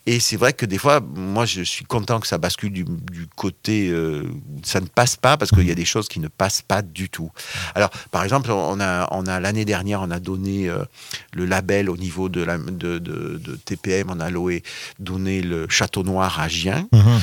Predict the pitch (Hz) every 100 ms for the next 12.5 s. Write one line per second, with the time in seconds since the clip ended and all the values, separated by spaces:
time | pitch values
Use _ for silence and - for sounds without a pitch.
0 | - - 90 95 92 85 90 98 - 110
1 | 95 101 98 98 95 - 87 87 92 92
2 | 92 90 - 90 98 101 95 101 127 -
3 | 123 92 107 151 151 87 95 80 - 76
4 | - 107 107 87 87 139 - - - -
5 | - 104 104 101 92 92 90 87 85 85
6 | - - - - 104 127 143 120 95 98
7 | 104 - 110 107 95 117 101 104 127 104
8 | 95 135 - 104 90 87 - 92 87 -
9 | 90 90 - 104 98 95 95 107 - 87
10 | 104 104 151 101 92 - 92 - 104 117
11 | 98 - - - 113 113 _ - - -
12 | 113 110 107 110 92